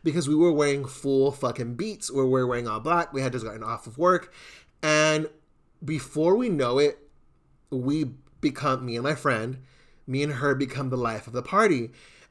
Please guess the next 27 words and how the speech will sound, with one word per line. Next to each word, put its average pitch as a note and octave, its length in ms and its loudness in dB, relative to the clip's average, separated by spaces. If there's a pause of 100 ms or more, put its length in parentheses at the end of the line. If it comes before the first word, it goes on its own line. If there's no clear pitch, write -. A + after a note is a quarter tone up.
(100)
and D3 500 0 (380)
people E3+ 260 0
are D3 80 6
giving A#2+ 300 -2
us G#2+ 80 -8
shots, F3 600 4
and C3 120 -12
people C3 160 -4
are C3 100 -2
giving B2 240 -4
us A#2+ 180 -6
drinks, E3+ 640 0
and B2 300 -4
the B2+ 80 0
bartenders C3 480 -2
are B2 180 -2
giving B2 320 -8
us A#2 80 -8
drinks, D#3+ 400 -4 (580)
and C#3+ 520 -2 (580)
my B2+ 680 2 (600)
guy D3+ 380 6
that D3+ 120 4
I'm B2+ 180 0
there B2 200 2
with, A2+ 400 -4
Mike, B2 600 -2